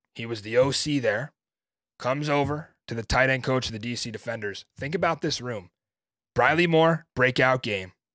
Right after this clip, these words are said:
Amazing catch at Orlando. One of the plays of the year with De'Aaron King. Ethan Wolf,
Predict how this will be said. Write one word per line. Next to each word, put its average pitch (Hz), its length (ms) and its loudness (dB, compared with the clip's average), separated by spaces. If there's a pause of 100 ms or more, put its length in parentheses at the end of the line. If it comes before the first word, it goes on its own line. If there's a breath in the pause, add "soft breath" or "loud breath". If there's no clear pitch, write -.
(280)
Amazing 135 540 2
catch - 360 -2 (180)
at 127 160 2
Orlando. 113 600 0 (240)
One 117 160 -6
of - 20 -4
the 107 80 -2
plays 131 300 2
of 117 80 -6
the 113 60 -6
year 117 140 4
with 107 120 -6
De'Aaron 104 280 -4
King. 92 260 -10 (600)
Ethan 147 460 2
Wolf, 139 440 2